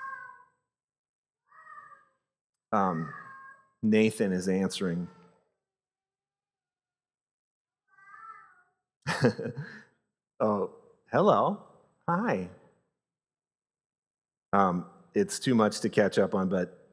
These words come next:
um, someone said, "It's the children to whom the kingdom belongs, not doctrine of gatekeepers," should become a meme.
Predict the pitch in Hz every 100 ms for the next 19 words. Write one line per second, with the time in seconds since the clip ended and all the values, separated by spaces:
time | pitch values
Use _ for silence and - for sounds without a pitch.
0 | - 104 95 90 87 - - 113 107 104
1 | 110 95 90 107 - 104 127 110 104 117
2 | 107 101 113 104 101 98 95 92 98 95
3 | 95 98 98 90 95 92 95 92 - 107
4 | 95 - 98 95 98 95 87